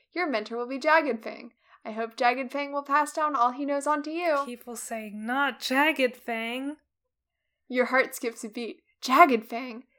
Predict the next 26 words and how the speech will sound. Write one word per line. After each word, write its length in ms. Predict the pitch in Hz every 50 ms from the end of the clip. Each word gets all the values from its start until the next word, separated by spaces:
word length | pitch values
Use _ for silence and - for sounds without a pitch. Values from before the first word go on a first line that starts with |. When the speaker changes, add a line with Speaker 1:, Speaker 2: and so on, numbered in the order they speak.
| _ -
Speaker 1:
The 80 | 254 240
cat 300 | - - 254 269 277 247
who 100 | 233 220
tattled 400 | 226 - - 247 262 254 247 247
on 140 | 240 233
me 120 | 226 220 220
leaving 340 | 226 240 269 349 262 240 226
Speaker 2:
<gasps> 20 |
Speaker 1:
camp 320 | - - 254 277 302 - -
and 120 | 233 226
who'd 180 | 220 226 226 226
forced 340 | - - 262 285 311 - -
me 80 | 226
to 60 | 294
con- 280 | 277 262 240 233 214 -
Speaker 2:
A 160 | - - -
Speaker 1:
be 120 | 262 254 247
confined 560 | - 254 277 262 262 277 233 254 285 320 330
to 80 | 294
the 80 | 254 240
Speaker 2:
snitch? 100 | 226 220
Speaker 1:
nursery 380 | 233 254 320 311 - 370 349 339
for 180 | - 294 262
a 80 | 233 226
quarter 500 | - - - 269 285 302 320 330 311 285
moon?" 380 | 269 269 277 285 320 359 392